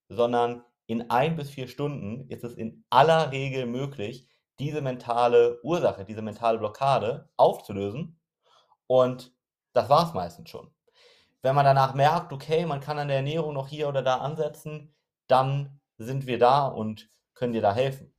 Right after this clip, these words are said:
Aber das ist immer erst der zweite Schritt. Und das viel Wichtigere, was ich noch mal betonen kann, du brauchst nur den ganz leichten Wunsch, zum Beispiel abzunehmen.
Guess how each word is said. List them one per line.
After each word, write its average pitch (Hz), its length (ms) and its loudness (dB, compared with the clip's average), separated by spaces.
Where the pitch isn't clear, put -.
Aber 110 160 2
das 110 160 -2
ist - 120 -20
immer 143 360 0
erst 113 240 -2
der 101 80 -10
zweite - 320 0
Schritt. - 320 -20
Und 107 440 -2
das 104 140 -2
viel 117 120 -6
Wichtigere, 120 480 -6
was 95 140 -6
ich 101 100 -16
noch 120 200 2
mal 110 160 0
betonen 113 400 -6
kann, - 240 -18
du 113 100 -10
brauchst 135 540 2
nur 113 180 -4
den 107 360 -10
ganz 170 760 2
leichten 123 800 -2
Wunsch, 131 520 -4
zum 92 120 -10
Beispiel 104 320 2
abzunehmen. 90 580 -4